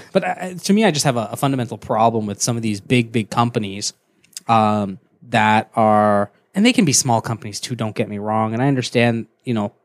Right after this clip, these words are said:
we're both small companies, right? It would be considered micro companies, actually, when you, when you compare it against, like, a, an Air Canada. Um, you know, if you can't deliver the service, you shouldn't get the client's money.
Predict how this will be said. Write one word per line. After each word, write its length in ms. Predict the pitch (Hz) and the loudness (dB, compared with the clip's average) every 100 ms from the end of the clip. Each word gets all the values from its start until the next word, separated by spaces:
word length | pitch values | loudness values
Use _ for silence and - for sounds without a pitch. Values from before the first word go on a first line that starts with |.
| _ _ | _ _
we're 260 | 131 123 | -2 2
both 320 | 120 117 113 120 | 2 2 0 0
small 300 | 113 107 117 | 0 2 2
companies, 580 | 113 107 110 113 123 | 0 -2 -4 -4 -4
right? 260 | 104 104 123 - | -2 0 0 -2
It 140 | 127 | -6
would 300 | 139 135 131 | -6 0 0
be 100 | 117 | 2
considered 340 | 117 117 143 107 | -2 2 2 2
micro 360 | 113 - 117 | 0 2 0
companies, 380 | - 101 107 101 | -2 -6 -8 -6
actually, 380 | 107 117 - 101 | -4 -4 -8 -14
when 160 | 101 | -14
you, 120 | 101 101 | -16 -16
when 100 | 101 | -18
you 80 | |
compare 300 | 98 110 110 | -18 -8 -6
it 80 | 98 | -6
against, 280 | 101 101 104 | -10 -12 -12
like, 120 | 101 | -18
a, 140 | 101 - - | -20 -20 -12
an 80 | 110 | -6
Air 100 | 101 | -4
Canada. 480 | 101 113 117 113 101 - _ - - - _ - | -2 -2 0 -2 -4 -12 _ -20 -20 -20 _ 0
Um, 500 | 120 117 110 104 95 _ _ _ _ _ _ _ _ _ _ _ _ _ _ _ _ _ | 4 4 2 -2 -8 _ _ _ _ _ _ _ _ _ _ _ _ _ _ _ _ _
you 140 | 143 143 | 2 4
know, 220 | 117 110 _ _ _ - | 4 2 _ _ _ -10
if 140 | 135 | -8
you 40 | 120 | -2
can't 280 | 147 135 | 0 0
deliver 260 | 127 123 120 | 0 -2 0
the 80 | 113 | -2
service, 320 | - 151 123 | 0 0 -2
you 80 | 110 | -6
shouldn't 320 | - 117 110 - _ _ _ _ _ _ - | -8 -8 -10 -14 _ _ _ _ _ _ -6
get 100 | 123 | -4
the 80 | - | 0
client's 260 | 127 117 | 2 2
money. 280 | 139 202 - | 0 -2 -6